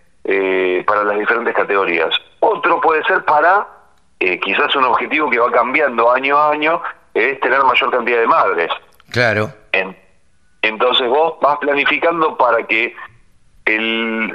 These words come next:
Speaker 1: se estima que el cincuenta por ciento de los, de los nacimientos son de hembras,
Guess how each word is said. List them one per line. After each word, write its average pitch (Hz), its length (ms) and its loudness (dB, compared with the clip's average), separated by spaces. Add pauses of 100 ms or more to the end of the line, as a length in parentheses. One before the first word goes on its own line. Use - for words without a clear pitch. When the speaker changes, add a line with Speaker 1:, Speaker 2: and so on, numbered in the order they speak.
(100)
Speaker 1:
se 117 100 0
estima 143 840 -2
que 113 140 -2
el 110 300 -2
cincuenta 120 460 0
por 117 160 0
ciento 131 280 -2
de 110 160 2
los, 95 680 0
de 98 140 -4
los 104 100 -2
nacimientos 113 560 -2
son 107 440 -2
de 139 240 0
hembras, 139 340 2